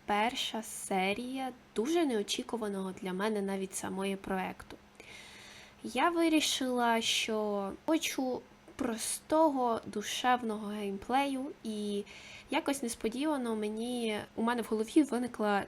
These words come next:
дуже цікава ідея, чому би не спробувати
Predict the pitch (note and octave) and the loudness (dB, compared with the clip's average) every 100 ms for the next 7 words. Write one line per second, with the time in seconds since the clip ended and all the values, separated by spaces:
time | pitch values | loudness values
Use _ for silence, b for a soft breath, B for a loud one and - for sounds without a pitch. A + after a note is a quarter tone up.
0 | G3 - - D4+ D4 - A#3 A3+ A3+ A3 | -6 -10 -2 0 0 -2 -2 0 2 2
1 | A#3 A3 G3 F#3+ - - - D4 E4+ C4+ | 0 2 2 0 -4 -6 -4 -2 0 0
2 | A3+ - - C4 D4 B3+ A3+ G#3+ - G3+ | -2 -6 -2 0 2 0 -2 -4 -2 -2
3 | G3 | -2